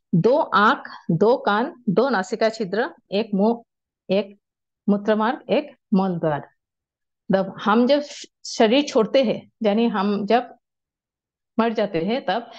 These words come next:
हमारे प्राण कहाँ से निकलते हैं? इन नौ द्वार में से कोई भी एक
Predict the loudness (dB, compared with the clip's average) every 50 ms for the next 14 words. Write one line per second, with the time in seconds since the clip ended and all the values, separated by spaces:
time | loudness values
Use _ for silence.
0 | -20 -12 -4 0 0 2 2 2 2 0 0 -2 -6 -4 -2 -2 -2 -2 -4 -6
1 | -4 -4 -2 -2 -2 -2 0 0 0 0 0 0 -2 0 0 0 0 0 -2 -4
2 | -4 -4 -4 -2 -2 -2 -2 -2 -2 -2 -2 -4 -4 -4 -6 -8 -8 -10 -8 -4
3 | -4 -4 -4 -6 -12 _ _ _ _ -6 -6 -4 -4 -2 -2 -4 -4 -6